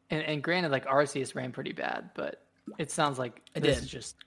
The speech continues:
Speaker 1: on another level of, of, of terrible.
Speaker 2: Oh, the, the videos I've seen of, like, people's, like, heads spin, like, it's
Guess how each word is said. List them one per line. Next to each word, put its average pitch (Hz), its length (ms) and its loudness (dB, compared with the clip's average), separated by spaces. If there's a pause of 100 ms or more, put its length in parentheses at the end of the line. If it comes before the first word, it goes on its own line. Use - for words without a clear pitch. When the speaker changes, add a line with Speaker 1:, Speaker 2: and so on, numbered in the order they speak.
(120)
Speaker 1:
on 135 140 0
another 123 340 -2
level - 380 -4
of, - 100 -12 (180)
of, - 180 -4
of - 180 -12
terrible. - 240 6
Speaker 2:
Oh, 165 40 10
the, 139 280 2
the 147 100 0
videos 254 200 2
I've 151 100 0
seen 156 260 0
of, 139 60 -2
like, 127 120 -4
people's, 147 280 -6
like, 120 140 -10
heads 156 280 -6
spin, - 300 -4
like, 156 160 -2
it's 247 180 -4